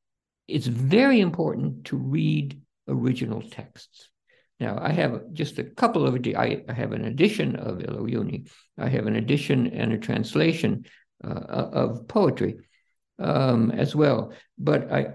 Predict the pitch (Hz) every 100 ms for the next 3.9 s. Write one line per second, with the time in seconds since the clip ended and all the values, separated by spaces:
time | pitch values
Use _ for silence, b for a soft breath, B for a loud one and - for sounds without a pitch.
0 | - - - 139 160 151 147 135 - 123
1 | 127 127 135 - - - 117 110 - -
2 | 117 95 - _ _ _ - 107 135 165
3 | - 160 147 147 - - - -